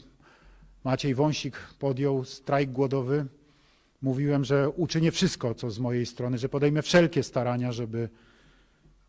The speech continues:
żeby zwrócić wolność panom jak najszybciej, żeby byli wolnymi ludźmi, a nie więźniami politycznymi w wolnej Rzeczypospolitej, bo to urąga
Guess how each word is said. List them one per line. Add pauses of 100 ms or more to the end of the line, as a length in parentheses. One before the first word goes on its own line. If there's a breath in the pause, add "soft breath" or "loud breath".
(600)
żeby
zwrócić
wolność
panom
jak
najszybciej, (160)
żeby
byli
wolnymi
ludźmi,
a
nie
więźniami
politycznymi
w
wolnej
Rzeczypospolitej,
bo
to
urąga